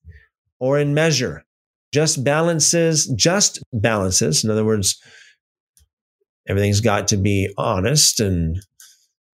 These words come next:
not, uh, everything's got to be accurate. Just weights and a, a just a ephah and a just hin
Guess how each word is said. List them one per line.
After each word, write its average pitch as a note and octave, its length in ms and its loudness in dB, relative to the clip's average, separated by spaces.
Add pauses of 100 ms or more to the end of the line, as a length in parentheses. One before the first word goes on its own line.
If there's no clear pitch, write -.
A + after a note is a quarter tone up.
(160)
not, G2 560 -2
uh, G2 440 2 (3000)
everything's B2 320 -2
got C3 160 2
to B2+ 80 -2
be A#2+ 420 -2 (840)
accurate. D3 680 -2 (960)
Just D#3 420 0
weights G#2+ 680 -2 (100)
and C3 160 0
a, C3 120 0 (160)
a A#2 80 -2
just D#3 440 0 (100)
a B2 260 -2
ephah A#2 480 -2
and A#2+ 160 -2
a A2+ 120 0
just C#3+ 420 0
hin G#2 420 -2